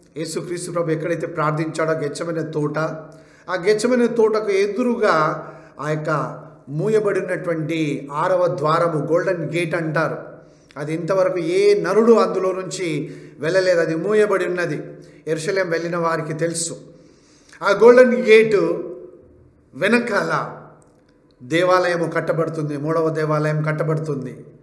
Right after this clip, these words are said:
యేసు ప్రభు ఒలీవ కొండ మీద దిగినప్పుడు ఆయన ఈ యొక్క గెత్సెమనే తోటలో నుండి ముందుకు వెళ్ళి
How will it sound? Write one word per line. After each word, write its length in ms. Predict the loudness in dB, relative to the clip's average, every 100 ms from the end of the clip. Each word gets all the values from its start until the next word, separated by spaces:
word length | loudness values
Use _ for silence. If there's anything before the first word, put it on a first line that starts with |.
| _ _ _ _
యేసు 260 | 6 6 6
ప్రభు 280 | 6 8 10
ఒలీవ 400 | 10 10 10 10
కొండ 240 | 10 6
మీద 180 | 4 6
దిగినప్పుడు 760 | 6 4 2 4 4 6 4 4 0 -6 -12 -18 -20 _ _
ఆయన 280 | 4 6 6 2 0 -8 -18 -20 -4
ఈ 40 | 0
యొక్క 180 | 2 2
గెత్సెమనే 580 | 2 2 4 6 6
తోటలో 420 | 6 6 6 4 2
నుండి 380 | 0 0 0 0 -2 -8 -16 -20 -20 -20 _ _
ముందుకు 360 | -4 0 0 2
వెళ్ళి 360 | 4 4 4